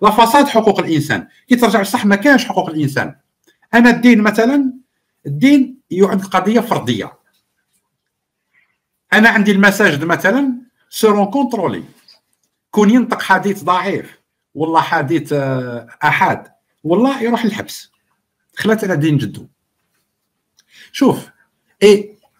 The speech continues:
يصرى انتردي دو فير دو لا بوليتيك في المساجد ولا في لي زيغليز ولا انتردي البروزيليتيزم.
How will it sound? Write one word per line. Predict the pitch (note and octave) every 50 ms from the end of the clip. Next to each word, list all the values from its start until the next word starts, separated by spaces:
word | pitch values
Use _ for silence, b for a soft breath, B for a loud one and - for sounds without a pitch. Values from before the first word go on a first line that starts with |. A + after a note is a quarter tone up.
| _ _
يصرى | - G3+ G3 - G#3+ F3+ - - - -
انتردي | D4 D4+ C4 - - G3+ D3 B2+ G#2+ G#2
دو | G2+ A2+ A2+
فير | - G3 E3
دو | D3 E3 D#3
لا | D3+
بوليتيك | C#3 D#3+ D#3+ D3+ D#3+ - - B3+ B3+ - - _ _ _ _ _ _ _ _ _ _
في | _ D3
المساجد | D#3+ F3 D#3 C#3+ - F#3+ G3 G3+ B3 G#3 - -
ولا | C#3+ D3+ D3
في | - -
لي | D#3+ C#3
زيغليز | B2+ D#3 D3 C3+ F3+ A3 B3+ C4 B3 - - - -
ولا | D3 D3 C3+ - - - - B3
انتردي | C4+ C4 B3 B3 A#3+ A3 F3 - G3
البروزيليتيزم. | F3 D3 - E3+ E3 C3 A2+ C#3 C#3 C3 C3 B2 A2+ F#2 E2+ E2